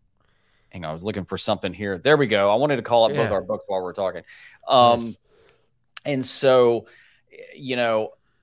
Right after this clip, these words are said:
Speaker 1: i-, it's funny because I think according to YouTube, I started YouTube in twenty seventeen. The irony with that is I had a channel before that, um,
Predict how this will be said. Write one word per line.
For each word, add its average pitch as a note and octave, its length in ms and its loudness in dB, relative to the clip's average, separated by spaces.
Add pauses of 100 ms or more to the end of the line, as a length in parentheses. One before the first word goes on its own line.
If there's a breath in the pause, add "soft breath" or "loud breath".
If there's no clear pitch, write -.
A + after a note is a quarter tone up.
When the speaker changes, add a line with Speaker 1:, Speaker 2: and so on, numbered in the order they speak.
(100)
Speaker 1:
i-, C#3+ 160 -12
it's E3+ 180 -6
funny F#3+ 260 0
because C3 400 -2
I C#3 140 -4
think - 680 -8 (180)
according D3+ 420 -2
to C3+ 120 -8
YouTube, B2+ 680 -6
I A2+ 220 -2
started A#2 520 -2
YouTube G#2+ 680 -6 (100)
in G2+ 800 -6
twenty G2+ 400 -8
seventeen. G2 840 -8
The F#2+ 120 -8
irony A#2 400 -2
with F2+ 180 -10
that F#2 220 -4
is F#2 140 -10
I F#2 120 -4
had G#2 240 -4
a F2 40 -12
channel F#2 380 -8
before G2 460 -8
that, D#2 400 -10 (680)
um, E2+ 720 -6